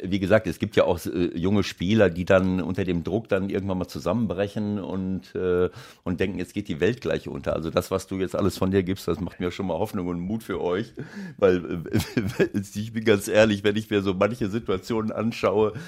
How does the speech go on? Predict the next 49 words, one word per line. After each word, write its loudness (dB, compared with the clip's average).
ähm, 0
F-, -6
Tore, 10
die 2
so 10
fallen 4
in 0
der 6
Bundesliga, 2
äh, 2
und 2
wir 4
analysieren 4
das 4
dann 4
hier, 6
äh, 8
ähm, 2
dann -8
denke -6
ich -8
manchmal, -4
was -2
machen -4
die -4
Jungs 4
denn 8
beruflich? 4
Ähm, 4
äh, -4
ich -6
meine, 6
es 0
kann 6
ja 10
nicht 2
sein, 8
es 0
kann 4
ja 6
nicht 0
sein, 4
dass, 2
dass 0
ich, -4
dass 0
man 2
immer 4
wieder 0